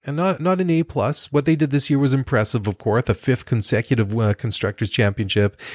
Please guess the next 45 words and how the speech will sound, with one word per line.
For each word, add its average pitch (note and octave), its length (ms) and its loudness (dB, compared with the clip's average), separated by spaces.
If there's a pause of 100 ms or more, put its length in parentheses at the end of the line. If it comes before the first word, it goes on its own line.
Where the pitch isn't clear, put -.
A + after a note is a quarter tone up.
(200)
and - 80 -2
a F#2+ 40 0
fifth - 340 -2
world A2 220 2
title G#2+ 320 4
for, F#2 360 0
uh, F2+ 540 0
for A2 180 -2
Lewis G#2 280 2
Hamilton. G#2+ 480 2 (320)
But E3 100 0
they F#3+ 80 4
weren't G#3 340 0
invincible. C3 800 0
They, A#2 160 2
they B2 140 2
weren't D#3+ 800 0
as, A#2 580 -2
um, G2 600 0 (340)
convincing C3 760 2 (400)
in A2 260 0
the, A2+ 160 0
in A2 100 0
the G2+ 60 -2
first A#2 300 0
half G2 260 0
of G2 60 -12
the F#2+ 80 -2
season. G2 420 0
Then, F2 120 -4
of D#2+ 80 -8
course, - 380 0
the, G2+ 260 0
uh, F2+ 100 2
the F#2+ 140 -4
double G2 260 -2
D G2 220 0
N F#2+ 100 0
F F#2 300 -2
at, F#2 160 -2
uh, F2 240 -2
Austria G#2 480 -2
in G2+ 80 -4
the G2 60 -2
summer. G2 380 0